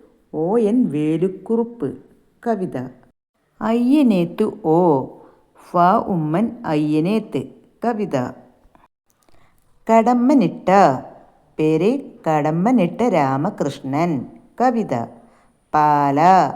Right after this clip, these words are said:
പാല നാരായണൻ നായർ. കവിത. കുറ്റിപ്പുറം, കുറ്റിപ്പുറത്തു കേശവൻ നായർ. കവിത, ഉപന്യാസം.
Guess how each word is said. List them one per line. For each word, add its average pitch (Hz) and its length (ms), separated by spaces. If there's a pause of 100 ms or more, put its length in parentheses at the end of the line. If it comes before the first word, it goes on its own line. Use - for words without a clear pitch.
(1500)
പാല 156 420 (280)
നാരായണൻ 147 760 (120)
നായർ. 131 540 (460)
കവിത. 233 320 (840)
കുറ്റിപ്പുറം, 185 840 (1300)
കുറ്റിപ്പുറത്തു 170 1000 (220)
കേശവൻ 165 600 (140)
നായർ. 143 440 (420)
കവിത, 143 320 (480)
ഉപന്യാസം. 170 720